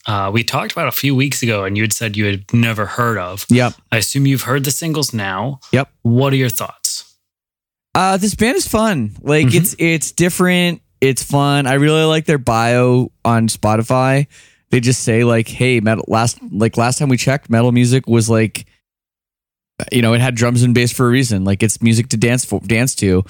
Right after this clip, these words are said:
Speaker 1: Yep.
Speaker 2: So what are you doing sitting down?
Speaker 1: Mm-hmm.
Speaker 2: So I feel like this band live's probably a lot of fun. Um,
Speaker 1: They are.
Speaker 2: you know, it's probably almost, almost like the records and the singles are kinda like a vehicle just to get to their live show.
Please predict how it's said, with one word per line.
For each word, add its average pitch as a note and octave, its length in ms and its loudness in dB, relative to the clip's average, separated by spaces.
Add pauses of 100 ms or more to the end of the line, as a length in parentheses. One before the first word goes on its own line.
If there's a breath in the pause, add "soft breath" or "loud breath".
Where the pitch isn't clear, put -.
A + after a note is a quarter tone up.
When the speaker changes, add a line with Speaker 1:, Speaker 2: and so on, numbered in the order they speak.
(100)
Speaker 1:
Yep. B2+ 140 0
Speaker 2:
So A#2+ 100 2
what A#2 140 4
are A#2 40 0
you A#2 120 2
doing A#2 340 2
sitting A2 280 0
down? F2+ 480 0 (140)
Speaker 1:
Mm-hmm. A#2 300 2
Speaker 2:
So A#2+ 260 0
I B2 160 0
feel C#3 240 0
like C#3 160 0
this B2+ 140 0
band B2 280 0
live's A2 380 2
probably A2+ 220 2
a A2+ 60 2
lot G#2 220 2
of G#2+ 80 0
fun. A#2+ 460 0 (420 loud breath)
Um, A2 520 2 (120)
Speaker 1:
They A2+ 120 0
are. G#2+ 220 -2
Speaker 2:
you B2 100 4
know, A2 160 4
it's A2 100 2
probably B2 420 4
almost, A#2+ 400 0 (180)
almost B2 320 2
like A2+ 300 -2
the A#2+ 280 0
records A2+ 460 2
and A2+ 80 4
the A2+ 60 4
singles A2 400 2
are G#2+ 40 -2
kinda A2 200 2
like A2 160 2
a A2 40 0
vehicle G#2 500 2
just - 280 0
to G#2+ 100 2 (260)
get - 260 -2
to A#2+ 100 2
their G#2 180 2
live G2+ 240 0
show. A2+ 420 0